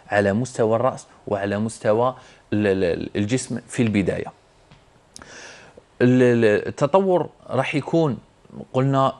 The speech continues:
معدل أسبوع حتى لعشرة أيام. ميزة خاصة عند، في الطفح، آه، في، في، في جدر الماء أو، آه، البوشوكة،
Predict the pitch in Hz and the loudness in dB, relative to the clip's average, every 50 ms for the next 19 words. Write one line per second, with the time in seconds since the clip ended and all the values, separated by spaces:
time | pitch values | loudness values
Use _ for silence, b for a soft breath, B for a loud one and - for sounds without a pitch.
0 | - - 113 120 123 127 131 123 123 127 120 123 120 117 113 101 - - - - | -8 -6 -2 -2 0 0 0 0 0 0 2 2 2 2 2 -2 -4 -6 -6 -6
1 | - - - 123 117 120 131 131 123 - - - 135 - - 120 110 104 101 - | -4 -2 -2 -2 0 2 2 2 2 0 -2 -8 -8 -4 -4 -6 -6 -6 -8 -8
2 | - 98 - - - 110 117 127 151 170 196 190 B B B B B B 123 139 | -8 -8 -8 -4 -4 -2 0 2 2 0 0 -2 B B B B B B 0 2
3 | 170 190 170 151 175 160 - - - 180 170 - - 160 143 131 - - - - | 2 2 2 2 0 0 0 -2 -6 -4 -4 -4 -2 0 0 0 -2 -8 -16 -18
4 | - - 107 123 143 143 135 143 127 - - 139 - - 151 147 - 147 - - | -14 -12 -8 -6 -4 -2 0 0 0 -2 -4 -6 -2 -2 -2 -2 -2 -4 -6 -4
5 | - - 90 110 107 104 110 107 - - 139 127 123 120 117 110 - 113 110 - | -4 -4 -2 0 0 0 0 -2 -2 -2 0 2 2 2 0 -2 -2 -6 -6 -4
6 | - 120 113 123 120 117 120 120 117 120 127 131 123 120 - 113 113 110 107 104 | -4 -6 -4 -2 -2 -2 -2 -2 -2 0 0 -2 -2 0 0 0 0 2 2 2
7 | 104 101 101 98 95 101 95 85 87 - - - 76 - 90 92 104 107 - - | 2 2 2 2 2 2 2 2 0 0 -2 -4 -4 -6 -6 -4 -6 -6 -4 -4
8 | 117 110 - 175 214 | -6 -2 -2 -2 -2